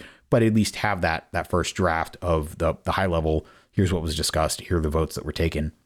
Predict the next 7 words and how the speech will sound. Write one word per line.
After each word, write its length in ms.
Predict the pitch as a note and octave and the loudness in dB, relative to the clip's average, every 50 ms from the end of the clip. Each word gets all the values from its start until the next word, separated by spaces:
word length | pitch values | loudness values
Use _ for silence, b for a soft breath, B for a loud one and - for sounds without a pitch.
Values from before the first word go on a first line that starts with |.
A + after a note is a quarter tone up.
| _ _ - | _ _ -2
available 640 | - F#2+ G2+ G#2 G#2 G#2 F#2 F#2 F#2 E2+ D#2+ - b b b b b b b b b b b b _ _ | 0 2 4 4 4 4 4 4 4 2 2 0 b b b b b b b b b b b b _ _
at 120 | - A2 G#2+ | 0 2 4
least 240 | C3+ D#3 - - - | 4 4 2 2 2
on 120 | A#2 G#2+ | 4 4
the 80 | G2 F#2 | 4 4
same 240 | - G#2+ G#2+ G2 | 2 2 2 2
timeline 640 | F#2 - G2+ G2+ G2+ G2 F#2 F#2 F2+ F2+ F2 E2+ | 2 2 2 2 2 4 4 4 4 4 2 0